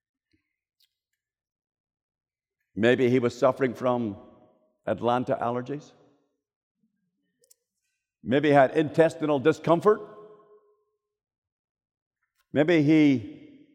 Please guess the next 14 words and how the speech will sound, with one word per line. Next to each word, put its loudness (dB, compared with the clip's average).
he 2
remembered 2
his -2
father 2
and -6
thought, 4
"You -2
know, 2
Dad, -2
Dad -4
was -8
harassed -4
and -12
persecuted. -2